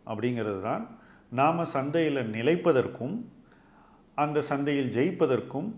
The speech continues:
நம் முதலீடுகளை சரியாக அமைப்பதற்கும் மிக முக்கியமான ஒரு காரணி. இந்த காலகட்டத்துல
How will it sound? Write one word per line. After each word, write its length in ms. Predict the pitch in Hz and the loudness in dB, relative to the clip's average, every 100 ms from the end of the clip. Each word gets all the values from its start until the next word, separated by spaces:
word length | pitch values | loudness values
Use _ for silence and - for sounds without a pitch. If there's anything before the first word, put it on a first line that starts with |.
| - | -8
நம் 200 | 131 131 | -6 -2
முதலீடுகளை 840 | 127 131 165 165 139 123 127 127 | 0 2 2 2 0 0 -2 -4
சரியாக 640 | - - 123 139 143 131 120 | -10 -2 0 2 0 0 -2
அமைப்பதற்கும் 920 | 101 151 160 131 107 - 151 220 - - - - | -4 -6 -2 0 0 -4 -8 -8 -12 -20 -20 -16
மிக 340 | 107 113 139 - - - - | -10 -6 -6 -8 -16 -20 -10
முக்கியமான 800 | 120 - 151 135 120 110 110 147 | -10 -8 -4 -4 -2 -4 -6 -6
ஒரு 200 | 110 127 | -6 -6
காரணி. 380 | 110 87 - - _ _ _ _ _ _ _ - - _ _ _ - | -8 -8 -12 -20 _ _ _ _ _ _ _ -20 -20 _ _ _ -6
இந்த 300 | 151 214 202 | -2 2 2
காலகட்டத்துல 920 | - 202 254 - 170 139 131 143 | 4 4 4 4 0 0 -2 -4